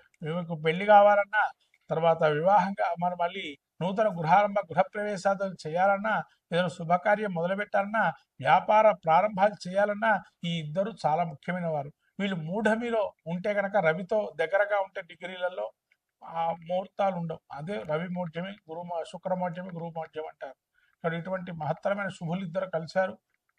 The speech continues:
కాబట్టి ఈ ఇద్దరు కలిసినటువంటి సమయాన్ని మీరు వృధా చేసుకోకుండా ఇద్దరు శుభయోగాన్ని ఇచ్చే ప్రయత్నం చేయండి. మహాలక్ష్మి అష్టకం చదువుకోండి, గురు చరిత్ర పారాయణం చేయండి, తర్వాత గురు దేవాలయానికి వెళ్ళండి.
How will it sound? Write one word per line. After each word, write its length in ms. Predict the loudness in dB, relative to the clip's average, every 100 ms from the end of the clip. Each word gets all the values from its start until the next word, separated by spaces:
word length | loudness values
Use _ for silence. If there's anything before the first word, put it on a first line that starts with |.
| _ _ 0
కాబట్టి 280 | 0 0 -6
ఈ 20 | -8
ఇద్దరు 280 | -4 0 2
కలిసినటువంటి 720 | 2 0 -2 -6 -6 -10 -10
సమయాన్ని 580 | -6 -4 -2 -2 -4 -6 -10
మీరు 120 | -10
వృధా 260 | -12 2 2 2
చేసుకోకుండా 600 | -4 -10 -8 -8 -4 -4 -4 _
ఇద్దరు 300 | -12 -6 -6
శుభయోగాన్ని 680 | -6 -6 -4 -2 0 -2 -4
ఇచ్చే 140 | -6 -6
ప్రయత్నం 440 | -4 -6 -8 -12 -10
చేయండి. 320 | -10 -8 -10 -12 _ _ _
మహాలక్ష్మి 500 | -4 0 0 0 -4 -6
అష్టకం 340 | -6 -8 -6
చదువుకోండి, 540 | -6 -8 -8 -8 -8 -10 _ _ _
గురు 160 | -8 -6
చరిత్ర 340 | -4 -6 -4 -4 -2
పారాయణం 360 | -2 -2 -2 -6
చేయండి, 320 | -8 -10 -10 -14 _ _ _ -10
తర్వాత 160 | -6 -6
గురు 120 | -6
దేవాలయానికి 600 | -2 0 2 4 2 0
వెళ్ళండి. 360 | -4 -4 -8